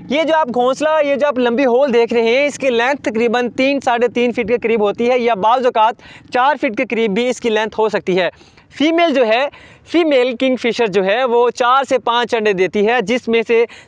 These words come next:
तीन हफ्तों के बाद बच्चे बाहर निकलते हैं। Male और female अपने बच्चों की बहुत ही अच्छी तरह से हिफाजत करते हैं। बच्चे जो हैं, बीस दिन के बाद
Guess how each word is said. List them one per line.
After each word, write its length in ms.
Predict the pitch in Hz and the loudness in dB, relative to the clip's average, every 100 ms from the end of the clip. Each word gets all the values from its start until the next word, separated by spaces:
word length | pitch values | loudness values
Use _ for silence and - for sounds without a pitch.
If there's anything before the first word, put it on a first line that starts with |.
| - - | -6 0
तीन 280 | 330 330 | 2 2
हफ्तों 320 | 277 226 247 233 | 0 -2 0 0
के 160 | 240 | 0
बाद 420 | 190 208 240 196 - 151 | 2 2 2 -2 -10 -4
बच्चे 420 | 185 - 233 220 | -4 -4 -2 0
बाहर 340 | 165 165 185 | 0 -2 -2
निकलते 460 | 175 165 190 202 202 | -2 -2 -4 -2 -2
हैं। 160 | 196 196 | 0 2
Male 280 | 240 349 | 2 4
और 100 | 349 | 2
female 300 | 330 302 311 | 2 0 0
अपने 200 | 311 277 | 0 0
बच्चों 260 | 269 269 285 | 0 0 0
की 100 | 277 | -2
बहुत 380 | 202 214 294 285 | -2 2 0 2
ही 80 | 285 | -2
अच्छी 200 | - 262 | 0 0
तरह 200 | 262 247 | 0 0
से 100 | 269 | -2
हिफाजत 400 | - 202 220 214 | 0 -2 0 -2
करते 220 | 190 208 | -4 -4
हैं। 200 | 240 262 - - 147 | -4 -6 -10 -10 -2
बच्चे 320 | 226 - 349 | -2 0 0
जो 120 | 254 | 2
हैं, 220 | 226 247 - - - | 0 -2 -6 -18 -6
बीस 300 | 156 294 311 | -2 0 0
दिन 160 | 277 269 | 0 0
के 120 | 269 | 0
बाद 300 | 226 247 | 2 0